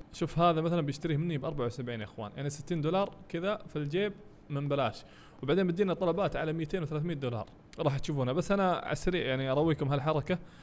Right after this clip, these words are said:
آه، اول مره. You can open the map. اوكي، يقول لك الحين الكاستمر location،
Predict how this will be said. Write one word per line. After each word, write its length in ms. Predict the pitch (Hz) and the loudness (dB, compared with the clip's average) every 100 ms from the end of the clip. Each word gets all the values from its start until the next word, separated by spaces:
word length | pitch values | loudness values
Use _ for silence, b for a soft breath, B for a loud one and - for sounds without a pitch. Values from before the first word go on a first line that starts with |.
| B B - | B B -10
آه، 360 | 139 123 123 120 | -2 0 0 -2
اول 280 | 156 147 143 | -2 -2 -2
مره. 320 | 156 175 185 | -2 -2 -2
You 160 | 147 147 | -2 -2
can 180 | 147 | -4
open 300 | 147 143 139 | -4 -4 -2
the 100 | 135 | -2
map. 160 | 165 190 151 - - - - | 0 0 -4 -12 -18 -18 -6
اوكي، 360 | 135 - 135 120 | -6 -4 -4 0
يقول 180 | 151 180 | 2 2
لك 140 | 147 | 0
الحين 220 | 143 180 | 0 0
الكاستمر 520 | 147 180 - 151 139 | 0 -2 -2 -2 -2
location، 460 | 135 139 180 208 | -2 -2 -2 0